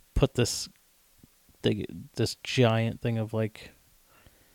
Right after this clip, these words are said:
I don't remember what it was. It was some sort of cream on my legs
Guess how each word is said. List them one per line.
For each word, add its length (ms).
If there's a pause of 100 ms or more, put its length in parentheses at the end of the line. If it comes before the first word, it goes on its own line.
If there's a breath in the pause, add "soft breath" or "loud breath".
(200 soft breath)
I 80
don't 140
remember 280
what 140
it 40
was. 440
It 60
was 100
some 180
sort 220
of 100
cream 440
on 220
my 140
legs 420